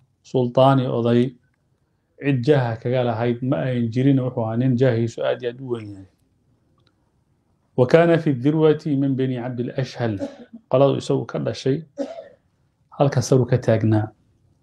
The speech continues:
وكان عبد الأشهل مي-، في الذروة من الأوس. Reer Bad Cabdil Ashhalna reer Aws iyaga ugu sarreeyay.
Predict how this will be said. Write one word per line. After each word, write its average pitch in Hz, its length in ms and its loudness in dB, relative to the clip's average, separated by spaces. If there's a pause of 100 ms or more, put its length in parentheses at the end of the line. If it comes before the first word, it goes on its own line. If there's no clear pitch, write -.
(280)
وكان 160 340 6
عبد 143 320 6
الأشهل 147 760 2 (580)
مي-، 156 300 4
في 165 300 0
الذروة 143 440 0
من 131 200 -4
الأوس. - 680 -8 (240)
Reer 160 220 4
Bad 135 240 -4
Cabdil 117 400 -8
Ashhalna 123 560 0 (680)
reer 139 160 4
Aws 139 300 -4
iyaga 131 160 -6
ugu 123 120 -6
sarreeyay. 104 520 -8